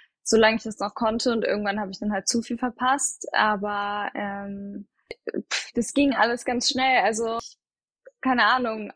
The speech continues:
das ein Casting, das nächste Casting und dann fing auch schon der Dreh an. Und der ging dann über mehrere Monate und dann hatten wir eine kurze Drehpause. Dann bin ich nochmal in die Schule gegangen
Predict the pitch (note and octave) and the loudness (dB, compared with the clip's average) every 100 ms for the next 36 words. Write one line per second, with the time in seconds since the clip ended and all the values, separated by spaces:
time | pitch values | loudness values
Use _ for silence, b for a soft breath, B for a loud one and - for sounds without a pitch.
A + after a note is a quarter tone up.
0 | _ - G#3+ - A3+ C#4 C4 C4+ B3+ C4+ | _ -14 -12 0 4 4 2 -2 -2 -2
1 | A3+ B3 C4 - C4 B3+ B3+ - C4+ C4 | -2 -2 -2 -4 -2 -2 -2 -2 -2 0
2 | B3+ A3+ G#3+ A3 A3+ A#3 A3+ - - B3 | -2 -2 -2 -2 -4 -6 -8 -8 0 2
3 | G#3+ - G#3+ G3 G#3 A3+ D#4 - D#4+ E4+ | 4 2 2 -2 2 4 6 4 2 0
4 | F#4 B B B B B B B _ _ | -4 B B B B B B B _ _
5 | A#3+ A#3+ A#3 A#3 - A3+ A3 A#3+ A#3 A3 | 6 6 4 0 2 2 2 0 2 0
6 | A3+ G#3+ A3 G#3+ G#3+ G#3+ G3+ G#3 A#3 A#3+ | 0 -2 -2 -2 -4 -4 -4 -2 0 0
7 | - D4+ D#4+ E4+ - - A#3+ A3 A3 A3 | -2 -2 -2 -2 -6 0 0 2 -2 -2
8 | A3+ A3 G#3+ - G#3+ G3+ - G#3+ C4 D#4 | -2 -2 -4 -4 -4 -4 0 2 2 4
9 | E4 E4 F4 D4+ A3+ G#3+ G#3 A3 F#3+ G#3 | 4 4 2 2 2 0 -2 -8 -8 -8
10 | G#3 G3+ - A#3 B3 C4 B3+ C4 C4 C#4 | -4 -2 2 0 2 4 4 4 0 -6